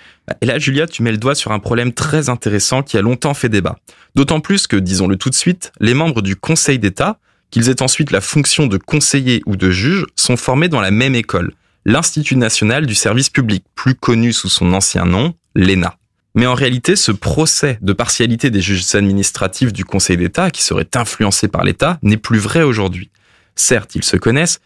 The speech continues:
mais il n'y a qu'à regarder la majorité des décisions du Conseil d'État qui sanctionnent parfois très durement l'administration pour des manquements ou des erreurs.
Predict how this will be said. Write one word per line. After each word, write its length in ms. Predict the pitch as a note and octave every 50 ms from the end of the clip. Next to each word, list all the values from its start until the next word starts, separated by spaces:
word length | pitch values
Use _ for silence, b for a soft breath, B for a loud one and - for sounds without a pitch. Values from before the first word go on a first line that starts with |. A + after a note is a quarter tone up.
| _ _
mais 120 | - G#2+ B2
il 60 | C#3
n'y 100 | D3 D#3+
a 40 | D#3+
qu'à 140 | - D3+ C#3
regarder 400 | C3+ D3+ C#3+ D3 C#3+ D3+ D#3+ D3+
la 100 | C#3 A#2+
majorité 640 | A#2+ A2+ A#2 C3+ A#2+ C3 B2 B2+ B2 A#2 - C#3
des 140 | B2 G2+ F#2
décisions 520 | F#2 G#2+ A#2+ - - C3 A#2+ A#2 B2+ B2
du 120 | G#2 F2+ F2
Conseil 340 | - - B2 - - A2+
d'État 340 | G2 F#2 F2+ - - G#2+ D3
qui 140 | D3 - -
sanctionnent 360 | - - F#2+ - - A#2+ A2+
parfois 340 | - F#2+ - - - - F#2
très 360 | - - C3 C#3+ C#3 F#3+ D#3+
durement 400 | D#3+ C#3 C3 C3+ B2 A#2 A2 G#2+
l'administration 880 | G2+ F#2+ G#2+ B2 C#3+ C#3+ C3 B2 A#2 - - - G2+ - - - A2+ D3
pour 180 | - - G2 F#2+
des 100 | F2 F2
manquements 380 | F2 F2 E2+ - - G#2 B2
ou 80 | C3 G#2
des 240 | F#2+ G2 F#2 F2 F2
erreurs. 320 | - - F2+ - - _